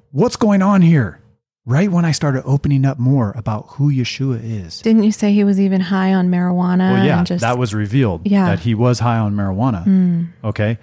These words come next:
Speaker 1: But he
Speaker 2: Wow.
Speaker 1: came up and he said, "What's going on here?"
Speaker 2: Spiritual. Yeah.
Speaker 1: Yeah.
Speaker 2: Mm-hmm.
Speaker 1: So he was obviously influenced by a demon or demons
Speaker 2: Yeah.
Speaker 1: to come over there and interrupt
Speaker 2: Mm.
Speaker 1: something that the Lord was doing,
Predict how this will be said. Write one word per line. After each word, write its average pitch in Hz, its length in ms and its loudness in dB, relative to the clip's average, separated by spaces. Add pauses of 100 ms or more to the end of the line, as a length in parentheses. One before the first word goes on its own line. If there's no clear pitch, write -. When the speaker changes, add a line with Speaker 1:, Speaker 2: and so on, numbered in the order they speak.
Speaker 1:
But 175 180 2
he 127 60 2
Speaker 2:
Wow. - 60 -2
Speaker 1:
came 156 280 2
up 151 220 0
and 131 80 -6
he 117 80 -2
said, 90 380 -10
"What's 143 240 -2
going 131 320 0
on 123 240 -2
here?" 95 400 -4
Speaker 2:
Spiritual. 175 680 -4 (180)
Yeah. 175 280 0
Speaker 1:
Yeah. 123 220 -4 (340)
Speaker 2:
Mm-hmm. 185 300 2 (100)
Speaker 1:
So 117 240 0
he 135 160 2
was 131 180 2
obviously 120 800 -4
influenced 131 500 0
by 120 160 -2
a 135 60 0
demon 120 420 0
or 107 140 -2
demons 117 560 0
Speaker 2:
Yeah. 180 220 -2 (160)
Speaker 1:
to - 120 -4
come 147 320 0
over 135 200 2
there 110 200 0
and 120 320 -4
interrupt 165 760 0 (120)
Speaker 2:
Mm. 185 260 0 (240)
Speaker 1:
something 131 540 0
that 107 200 -2
the 104 80 -2
Lord 113 400 -2
was 110 180 -2
doing, 104 520 -2